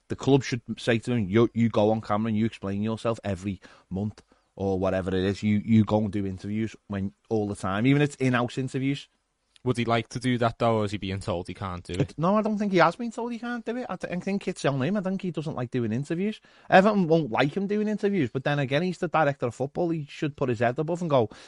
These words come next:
Speaker 1: "I'm prepared to do this interview." So I think Dyche has put, Dyche has been left in a position that most Everton managers are left in, where they're the only one in the building talking. It happened under Brands as well.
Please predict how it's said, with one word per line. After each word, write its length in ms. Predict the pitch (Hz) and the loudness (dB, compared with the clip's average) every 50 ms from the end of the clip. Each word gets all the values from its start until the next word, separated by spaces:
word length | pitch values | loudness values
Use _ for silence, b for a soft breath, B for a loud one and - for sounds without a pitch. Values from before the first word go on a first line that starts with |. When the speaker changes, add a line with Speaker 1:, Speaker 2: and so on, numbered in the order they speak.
| B B | B B
Speaker 1:
"I'm 120 | - 113 113 | -4 -4 -2
prepared 340 | - 110 - 117 107 107 - | -4 -4 -2 0 0 0 -2
to 100 | - 92 | -4 -8
do 160 | 98 95 101 | -6 -6 -4
this 200 | 120 120 - - | -6 -6 -8 -8
interview." 360 | 147 143 - 156 156 156 117 b b b b b b | -10 -8 -6 -4 -4 -4 -4 b b b b b b
So 100 | - 160 | -2 0
I 20 | |
think 180 | 190 214 190 - | 0 2 4 6
Dyche 260 | 185 185 175 147 - | 6 6 6 4 -2
has 100 | 160 - | -6 -8
put, 240 | _ - 139 143 - _ _ _ _ - _ _ _ - - | _ -8 -8 -8 -8 _ _ _ _ -20 _ _ _ 4 6
Dyche 200 | 175 208 214 - | 6 6 6 2
has 100 | 214 - | -4 -4
been 160 | 233 226 220 | -2 0 4
left 240 | 214 214 185 - 196 | 4 2 2 2 -2
in 60 | 170 | -4
a 40 | 156 | -2
position 300 | 147 139 156 143 - 151 | -2 -4 -4 -4 -2 -4
that 140 | 131 - _ _ _ _ | -4 -4 _ _ _ _
most 380 | - 123 120 120 131 139 - - | -4 0 2 2 2 2 2 2
Everton 280 | 175 175 185 185 175 185 | 2 2 2 0 -2 -2
managers 380 | 180 180 185 185 180 180 165 | -2 -2 -2 -2 -4 -4 -4
are 40 | 185 | 0
left 260 | 180 180 175 - - | 0 -2 -2 -2 -4
in, 100 | 190 185 | -4 0
where 240 | 175 160 147 135 127 b b b b b b | 2 2 2 2 2 b b b b b b
they're 160 | - 127 143 | 6 6 6
the 100 | 151 160 | 6 4
only 140 | 160 160 160 | 2 2 0
one 120 | 156 143 | 0 2
in 60 | 143 135 | 2 0
the 60 | 120 | 2
building 340 | - 107 107 117 139 160 - | 2 2 2 2 0 -2 -4
talking. 440 | - - 110 117 123 - - 180 - b b b b b b b b b _ _ - | -2 0 2 2 2 0 -2 -10 -10 b b b b b b b b b _ _ 2
It 60 | - | 4
happened 240 | 170 180 233 226 226 | 4 4 4 2 2
under 120 | 226 220 | 2 4
Brands 340 | 196 185 147 156 170 190 190 | 6 6 6 6 6 2 -2
as 140 | 208 196 165 | -4 -2 2
well. 360 | 156 156 190 202 190 185 - | 2 4 4 2 0 -2 -8